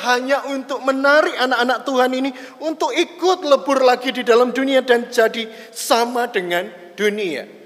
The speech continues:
Akibatnya apa? Tugas perutusan itu tidak akan pernah terjadi dan tidak akan pernah terlaksana. Ya. Kejahatan yang tersamarkan dan terlihat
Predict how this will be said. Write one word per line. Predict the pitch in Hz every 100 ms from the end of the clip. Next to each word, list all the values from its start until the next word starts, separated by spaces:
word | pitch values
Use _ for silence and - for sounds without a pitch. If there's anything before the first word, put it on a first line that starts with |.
| -
Akibatnya | 240 240 320 - 262 311 285
apa? | 277 269 269
Tugas | 311 320 294 294 -
perutusan | 269 254 262 247 - 240 220 220
itu | 214 285 285 - - - _ _ _ _ _ _ _ _ _ _ _
tidak | 247 - 196 190
akan | 196 180
pernah | 190 185 165 165
terjadi | 170 175 - 180 147 139 107 - - _ _ _ -
dan | 156 139 -
tidak | 160 143 131
akan | 147 156
pernah | 143 139 147
terlaksana. | 147 139 123 - 117 101 90 - _ _ _
Ya. | 113 107 _ _ _ _ _ -
Kejahatan | 247 - 196 175 - 240 240
yang | 226 170 175
tersamarkan | 214 208 - - 214 202 214 240 233 220 - 156 117 - - -
dan | 226 220
terlihat | 240 233 247 196 170